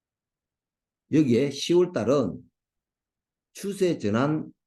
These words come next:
캔들을 찾아서 지지와 저항을 확인해서 계속 매매를 숙달시킬 거-, 시킬 겁니다. 여러분들께서 시월 달 따라오시면은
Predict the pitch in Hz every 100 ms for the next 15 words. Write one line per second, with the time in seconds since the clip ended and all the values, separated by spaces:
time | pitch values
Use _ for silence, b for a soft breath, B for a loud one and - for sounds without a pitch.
0 | _ - 165 170 170 156 - 127 131 139
1 | 151 165 170 - _ _ - 160 151 165
2 | 156 156 95 101 127 120 117 113 110 107
3 | - - - - 92 90 190 - - _
4 | _ _ _ 120 156 147 127 110 - 127
5 | 151 139 135 - 107 - 90 78 - -
6 | - - 117 - 87 65 69 123 - _
7 | _ _ _ _ _ _ _ 104 131 120
8 | 113 101 92 85 98 - 127 120 95 -
9 | 113 98 - 104 92 92 82